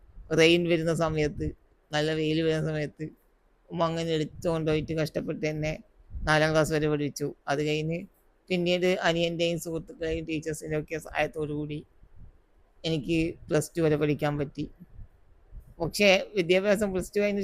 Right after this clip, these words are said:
ശേഷം എനിക്ക് ഗവൺമെന്റ് കോളേജ് കിട്ടിയിട്ടുണ്ടായിരുന്നു, പക്ഷെ പോയില്ല. കാരണം വീണ്ടും ആളുകളെ ബുദ്ധിമുട്ടിക്കണ്ട എന്നുള്ള രീതിയിൽ ഞാൻ അവിടെ വെച്ച് എൻ്റെ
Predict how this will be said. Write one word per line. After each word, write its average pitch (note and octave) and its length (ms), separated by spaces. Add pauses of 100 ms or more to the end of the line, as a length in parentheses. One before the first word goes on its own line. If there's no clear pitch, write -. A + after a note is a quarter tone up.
ശേഷം F#3+ 220
എനിക്ക് E3+ 200
ഗവൺമെന്റ് F3 420
കോളേജ് F3 320
കിട്ടിയിട്ടുണ്ടായിരുന്നു, E3 800 (880)
പക്ഷെ E3 180 (100)
പോയില്ല. E3 340 (240)
കാരണം D#3 320
വീണ്ടും D#3+ 340
ആളുകളെ E3 380
ബുദ്ധിമുട്ടിക്കണ്ട E3+ 680
എന്നുള്ള E3 280
രീതിയിൽ D#3 360 (800)
ഞാൻ D#3 120 (120)
അവിടെ D3+ 220
വെച്ച് E3 220
എൻ്റെ D3+ 180